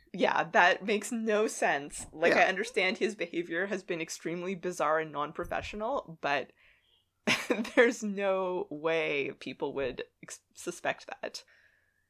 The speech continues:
Speaker 1: People are really excited about how great Chloe, the understudy's performance is, though, which is true and, like, a real thing, but,
Speaker 2: Yeah.
Speaker 1: you know, people
Speaker 2: Yeah,
Speaker 1: would
Speaker 2: and
Speaker 1: be
Speaker 2: she's,
Speaker 1: excited
Speaker 2: she's,
Speaker 1: about that.
Speaker 2: she's killing it, other than that
Speaker 1: Yeah.
Speaker 2: pause at the beginning where she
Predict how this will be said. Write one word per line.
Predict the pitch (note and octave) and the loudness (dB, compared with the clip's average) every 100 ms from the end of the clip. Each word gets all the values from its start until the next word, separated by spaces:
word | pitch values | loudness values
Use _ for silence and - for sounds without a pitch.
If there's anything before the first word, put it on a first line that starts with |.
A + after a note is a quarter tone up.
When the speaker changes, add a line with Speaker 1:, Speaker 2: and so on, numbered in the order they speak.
| _ - | _ -6
Speaker 1:
People | C4+ C#4+ C4 | -4 2 2
are | |
really | G#3 G#3+ G#3+ G3+ | 4 4 4 2
excited | - F#3 E3+ G3 | 2 2 4 2
about | E3 - | 0 0
how | D#3+ D#3+ | -2 -4
great | - D#3 D3+ - - - | -2 -2 -2 -6 -14 -14
Chloe, | - C#3 C#3 D3+ C#3+ D3 | -8 -2 -2 -2 -4 -4
the | C3 | -2
understudy's | D3+ A3 - C4+ - | -2 -4 -2 -4 -4
performance | D4 - D#4 D#4 D#4+ - | -6 0 0 0 -6 -2
is, | D#4 F4 E4+ | -2 -2 -6
though, | F4 E4+ E4+ | -4 -2 -2
which | E4+ - | -8 -8
is | D#4 - - | -8 -10 -16
true | - C4 C#4+ D4 | -8 -6 -6 -6
and, | C#4+ | -4
like, | A#3+ B3 | -4 -4
a | |
real | A#3 A3 A3+ | -4 -4 -4
thing, | F3 F#3+ G#3 A#3 - | -4 -4 -6 -12 -8
but, | D#3 D3+ F3 | -6 -6 -6
Speaker 2:
Yeah. | F#4+ G4 G4 | -6 -4 -6
Speaker 1:
you | F3+ | -10
know, | D3 F3+ _ _ - | -12 -14 _ _ -8
people | - | 4
Speaker 2:
Yeah, | F4 | 6
Speaker 1:
would | C#4 | 8
Speaker 2:
and | F4+ | 6
Speaker 1:
be | |
Speaker 2:
she's, | C5 | 4
Speaker 1:
excited | B4 - - | 2 4 6
Speaker 2:
she's, | G4+ | 6
Speaker 1:
about | D4+ | 4
that. | D#3+ D3+ D#3+ - _ _ - | 0 -2 -4 -8 _ _ -12
Speaker 2:
she's | - A#4 - - | -6 -4 -4 -2
killing | - E3+ D#3 | 2 2 2
it, | D#3 - | -4 6
other | A3 A#3 | 6 8
than | G#3+ F#3+ | 4 6
that | D#3+ | 6
Speaker 1:
Yeah. | G3 | 8
Speaker 2:
pause | - D#4+ E3+ | 12 12 12
at | D#3+ | 6
the | D3+ | 2
beginning | D#3 E3 D3 D3 D#3 | 4 4 4 0 -6
where | C#3+ C#3 | -4 -4
she | - D3+ C#3 C3 | -2 -2 -2 -8